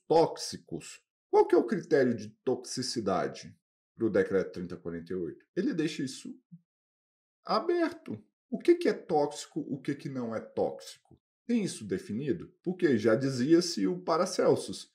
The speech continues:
a diferença entre o remédio e o veneno é a dose. Qualquer substância química pode ser tóxica. Depende da dose inalada, da dose absorvida.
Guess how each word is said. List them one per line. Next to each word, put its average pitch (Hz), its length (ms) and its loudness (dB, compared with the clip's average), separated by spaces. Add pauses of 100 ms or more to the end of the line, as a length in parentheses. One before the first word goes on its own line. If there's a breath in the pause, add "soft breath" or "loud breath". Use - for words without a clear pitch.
(360)
a - 60 -8
diferença 110 560 0
entre 135 180 -8
o 139 60 0
remédio 135 680 -2
e 117 140 -4
o 110 80 -2
veneno 139 640 -2 (240)
é 202 60 -4
a 339 80 4
dose. 220 500 4 (160)
Qualquer 185 460 4
substância 180 680 0
química 254 540 -2 (160)
pode 294 260 4
ser - 280 0
tóxica. - 580 -2 (380)
Depende 104 640 0 (120)
da - 200 -4
dose 117 680 2 (200)
inalada, 110 680 -4 (360 loud breath)
da 87 100 -2
dose 139 580 2 (160)
absorvida. 170 920 -2